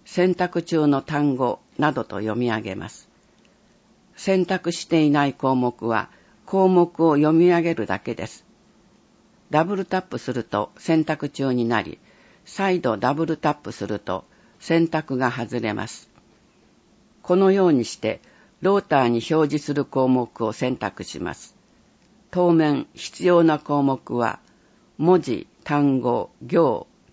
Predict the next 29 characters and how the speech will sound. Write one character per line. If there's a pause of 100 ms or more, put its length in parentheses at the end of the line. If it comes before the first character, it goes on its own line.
テ
キ
ス
ト
選
択、 (460)
見
出
し、 (140)
リ
ン
ク (240)
で
す。 (680)
そ
れ
ぞ
れ
選
択
中
に
な
っ
て
い
ま
す
か？